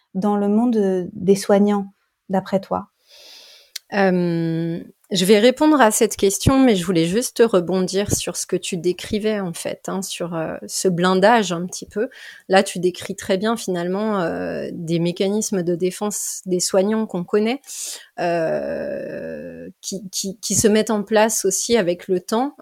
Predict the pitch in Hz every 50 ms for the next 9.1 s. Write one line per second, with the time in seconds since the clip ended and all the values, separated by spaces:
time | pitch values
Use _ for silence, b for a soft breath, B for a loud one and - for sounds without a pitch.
0 | - - 180 170 170 170 170 175 180 180 165 165 170 160 156 160 - 151 160 180
1 | 170 - - _ _ _ _ _ _ - 202 185 - 233 214 214 226 226 226 226
2 | 226 196 190 175 180 185 180 185 - 196 180 180 190 185 190 190 190 - - 214
3 | 208 202 - - 190 190 - - 190 180 190 190 196 202 208 214 220 - - 185
4 | 170 - 185 175 175 180 180 185 196 208 226 254 294 - _ _ _ _ _ -
5 | 180 180 180 180 175 175 - 190 185 175 190 190 196 185 170 185 202 202 180 208
6 | 202 208 214 202 190 190 190 196 202 208 180 180 180 175 - - 262 262 240 185
7 | B B B B B B B B B B B B _ 196 196 185 180 175 170 180
8 | 170 180 190 185 180 - - 185 180 175 175 175 175 170 170 170 175 175 170 175
9 | 175 -